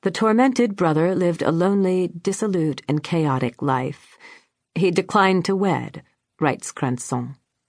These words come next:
"taking a concubine who was not in the least impoverished under his roof." This doesn't seem quite fair.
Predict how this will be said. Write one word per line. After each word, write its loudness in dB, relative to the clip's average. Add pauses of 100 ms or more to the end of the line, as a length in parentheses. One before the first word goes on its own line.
(260)
"taking 2
a 2
concubine -2
who -2
was 0
not 4
in 2
the 2
least -2
impoverished -2
under 0
his -4
roof." -4 (1040)
This 2
doesn't 2
seem 2
quite 0
fair. -2